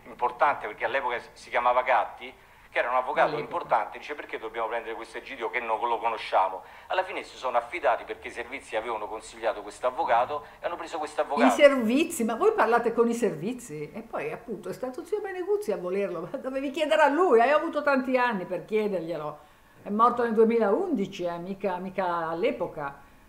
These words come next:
Speaker 2: Perché non gliel'hai chiesto? Perché gliel'avrà chiesto tuo padre, avrete gli atti a disposizione, ma leggi,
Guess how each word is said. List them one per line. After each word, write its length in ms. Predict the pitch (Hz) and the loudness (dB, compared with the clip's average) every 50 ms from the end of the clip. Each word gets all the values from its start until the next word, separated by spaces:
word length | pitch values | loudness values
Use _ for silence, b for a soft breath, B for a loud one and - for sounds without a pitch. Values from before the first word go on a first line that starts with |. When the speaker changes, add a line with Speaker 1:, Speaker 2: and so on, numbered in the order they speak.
| B B B B B - - - - - - - | B B B B B -20 -20 -20 -20 -20 -14 -8
Speaker 2:
Perché 220 | - 427 403 523 453 | -4 0 4 6 6
non 80 | 302 | 8
gliel'hai 260 | 240 208 190 175 170 | 8 8 6 6 2
chiesto? 600 | - - 151 - - - - 160 165 170 - - - - - - - - - - - - - - - - | -2 -4 -6 -6 -8 -10 -12 -12 -12 -12 -14 -16 -20 -20 -20 -20 -20 -20 -20 -20 -20 -20 -20 -20 -16 -12
Perché 260 | - 151 - 135 - | -12 -10 -8 -10 -8
gliel'avrà 320 | - 147 143 143 139 143 139 | -8 -10 -8 -8 -8 -10 -10
chiesto 280 | - 143 143 - 151 | -10 -10 -10 -12 -12
tuo 140 | 143 185 180 | -8 -8 -4
padre, 420 | 175 226 311 277 165 135 143 143 | 0 0 2 2 0 -2 -4 -6
avrete 280 | 143 151 170 160 - 175 | -8 -8 -6 -4 -4 -4
gli 100 | 165 170 | -2 -2
atti 200 | 170 165 - 175 | -4 -4 -6 -8
a 40 | 156 | -8
disposizione, 640 | 160 160 - - 160 151 160 151 - 240 226 196 | -8 -10 -10 -10 -10 -10 -8 -4 -2 -2 0 0
ma 160 | 190 196 190 | 2 2 4
leggi, 680 | 190 220 277 320 277 190 143 160 165 160 165 180 190 | 4 6 6 6 6 4 2 -2 -4 -4 -4 -6 -8